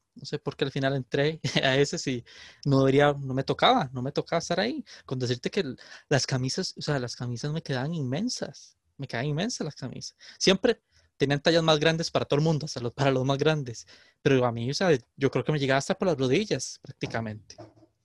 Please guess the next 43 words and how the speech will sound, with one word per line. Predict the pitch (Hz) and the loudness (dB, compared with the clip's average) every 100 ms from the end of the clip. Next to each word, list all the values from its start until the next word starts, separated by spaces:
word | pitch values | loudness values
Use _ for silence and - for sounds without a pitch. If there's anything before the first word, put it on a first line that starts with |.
| _ | _
Estando | - - 123 | -6 -2 0
como | 165 190 | 2 2
en | 127 | 0
el | - | -2
kinder, | 175 202 226 180 135 | -2 0 0 -2 -6
estaba | 151 - 160 | -8 -2 -2
como | - 165 | 0 -2
un | 160 | -2
nivel | 160 151 | 0 -2
como | - 160 135 | -2 -2 0
de, | 123 - _ _ _ _ _ _ _ _ _ _ _ - _ | -2 -8 _ _ _ _ _ _ _ _ _ _ _ -20 _
con | - | -4
los | 123 | -2
de | 117 | -2
escuela. | 113 - 120 104 - _ _ _ _ _ _ _ _ _ | -2 -2 -2 -4 -12 _ _ _ _ _ _ _ _ _
Y | - 160 151 151 139 | -2 2 2 2 0
uno | 147 165 | 0 -2
que | 175 | 0
eso | 165 165 | -2 -2
que | - | 0
iba | 160 | 0
a | |
entrenar | 165 - 135 156 165 151 | 0 -2 0 0 0 0
y | 139 | 2
eso | 151 165 - | 4 2 -2
y | |
demás. | 135 127 156 - - - _ | -4 -4 -6 -10 -18 -20 _
Y | - | -2
el | 147 | 0
primer | 156 143 | 0 0
partido | 139 165 - 170 | 0 -4 0 0
que | - | 0
jugué, | 196 185 196 214 _ _ - | -2 0 -2 -2 _ _ -4
obviamente | 131 123 135 | 0 0 0
entré | 143 135 | -2 0
de | 123 | 0
cambio | - 151 160 147 139 131 - 180 _ - | 2 0 0 -4 -4 -8 -14 -20 _ -6
y | |
uno | 139 147 - | -2 -2 -4
con | 139 | -4
toda | 135 | -2
la | 147 | -2
energía | 156 131 135 180 | -2 -2 -4 -4